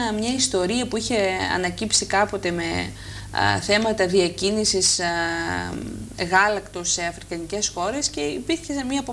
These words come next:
πριν πολλά χρόνια, υπήρξε απόφαση του Ο Ε, ομόφωνη, η οποία καταδίκασε κάποιες ασυδοσίες εταιριών και εκεί, ε, πλην μιας χώρας, της Αμερικής, η οποία είχε μιλήσει για την απόλυτη ελευθερία του εμπορίου.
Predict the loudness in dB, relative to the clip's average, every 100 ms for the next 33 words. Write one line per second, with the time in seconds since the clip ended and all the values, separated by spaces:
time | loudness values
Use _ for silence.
0 | -4 -4 0 4 4 2 -4 -4 -4 -8
1 | -12 -14 -6 -4 -2 0 2 2 2 0
2 | 0 -2 -2 -2 0 0 0 0 2 0
3 | 0 -4 -2 -2 -2 -2 0 0 0 0
4 | -2 0 -2 -2 -2 0 0 -2 -2 0
5 | 2 0 0 -2 -2 0 0 -2 -6 -14
6 | -14 -14 -4 -2 2 0 0 -6 -8 -10
7 | -4 0 2 2 0 -2 0 0 0 2
8 | 2 2 -2 -4 -4 -2 0 2 2 0
9 | -2 -2 0 0 -2 -2 0 0 0 2
10 | 0 0 -4 -4 -4 0 0 0 0 -2
11 | -2 -4 -2 -2 -2 0 4 4 2 -2